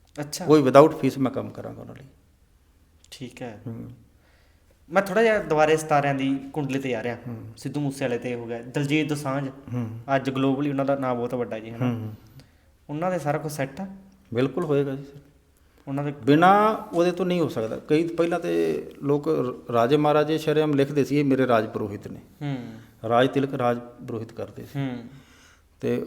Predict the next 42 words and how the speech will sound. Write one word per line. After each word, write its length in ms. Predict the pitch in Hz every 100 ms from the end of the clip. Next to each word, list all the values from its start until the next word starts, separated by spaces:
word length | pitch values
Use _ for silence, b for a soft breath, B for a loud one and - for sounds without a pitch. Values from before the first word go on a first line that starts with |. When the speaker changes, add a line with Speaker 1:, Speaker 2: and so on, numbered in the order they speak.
| -
Speaker 2:
ਹੁਣ 160 | 151 170
ਕਈ 180 | 165
ਲੁਕੋ 300 | 170 160 156
ਕੇ 140 | 147 156
ਰੱਖਦੇ 340 | 147 147 147
ਨੇ 180 | 135 131
ਵੀ 100 | 139
ਲੋਕ 340 | 147 156 147 151
ਇਹ 140 | 160
ਨਾ 80 | 156
ਸਮਝਣ 320 | 147 147 151
ਲੱਗ 140 | 143 127
ਜਾਣ 240 | 135 139
ਵੀ 180 | 135 135
ਇਹ 40 |
ਜੋਤਸ਼ੀ 360 | 127 123 - 131
ਕੋਲ 200 | 135 131
ਜਾਂਦਾ 260 | 127 113
ਹੈ, 80 | 120
ਵਾਸਤੂ 300 | 117 113 -
ਕੋਲ 200 | 113 113
ਜਾਂਦਾ 280 | 110 104 110
ਹੈ। 40 | 117
ਹੁੰਦੇ 160 | 147 147
Speaker 1:
ਹੂੰ। 80 |
Speaker 2:
ਸਭ 120 | - 107
ਦੇ 160 | -
ਨੇ। 120 | - - - _ 135
Speaker 1:
ਹੂੰ। 160 | 127 123 b b -
Speaker 2:
ਬਿਨਾਂ 320 | 131 160 175
ਵਾਸਤੂ 320 | 147 123 -
ਤੋਂ, 160 | 120 156
ਬਿਨਾਂ 320 | 143 127 123 143 - -
ਉਹਦੇ 180 | 127 120
ਤੋਂ 240 | 123 151
ਚੜ੍ਹਾਈ 320 | 156 135 110
ਕਿਸੇ 240 | 110 117 123
ਦੀ 80 |
ਨਹੀਂ 200 | 147 143
ਹੋ 140 | 110 95
ਸਕਦੀ। 340 | 101 101 - 143 _ _ _ -
Speaker 1:
ਅੱਛਾ। 380 | 143 - 123